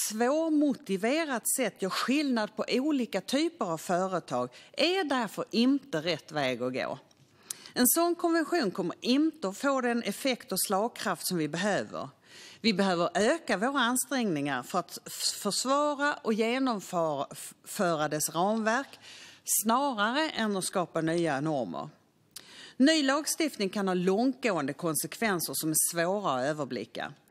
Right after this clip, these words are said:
Innan man går vidare är det viktigt att vi skaffar oss en bättre bild av hur den obligatoriska hållbarhetslagstiftningen som nyligen har införts har fallit ut.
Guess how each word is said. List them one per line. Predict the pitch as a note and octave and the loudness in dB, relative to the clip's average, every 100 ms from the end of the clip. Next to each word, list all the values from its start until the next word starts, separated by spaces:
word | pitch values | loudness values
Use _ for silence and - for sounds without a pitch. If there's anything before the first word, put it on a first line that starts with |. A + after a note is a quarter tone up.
| - - - | -20 -20 -6
Innan | - C#4+ D4 | 2 4 4
man | A#3 G#3 | 2 2
går | F#3 | 0
vidare | G#3 C4+ C#4 A3+ | 0 0 0 -2
är | E3+ | -2
det | |
viktigt | D#3+ F3 B3+ - G3+ E3 | -2 0 -2 -2 -6 -6
att | D#3 | -4
vi | |
skaffar | D#3+ - G3 A3 - E3+ F2+ | -2 2 0 0 -2 -2 -2
oss | D#3+ - | -4 -2
en | D#3+ | -2
bättre | E3 C4+ D4+ - C4+ | 0 0 0 -2 -6
bild | A#3+ A#3+ D#3+ | 0 0 0
av | B2+ D#3 | -2 -4
hur | D#3 E3 | -4 -2
den | E3 | -2
obligatoriska | - G3+ F3+ F#3+ G3+ - D4+ D#4 D4 D4 B3+ - C4 A#3+ | -2 -2 0 0 0 0 0 0 0 0 -2 -2 -2 0
hållbarhetslagstiftningen | C#4+ D4 C4 A#3 F#3 - E3 D3+ - E3 - - D#3 D3 | 2 2 0 0 -2 -2 -4 -2 -2 -2 -2 -4 -2 -2
som | - E3 E3+ | -2 0 2
nyligen | F#3 A3 F#3+ D3 D3 | 2 2 0 0 -2
har | C#3+ | 0
införts | G#3 A3+ F#3 - C4 - - | 0 0 -2 0 -2 -2 -6
har | D3+ | -4
fallit | D#3+ D#3 E3+ | -2 -2 -2
ut. | D4 A2 - - | -2 -2 -8 -14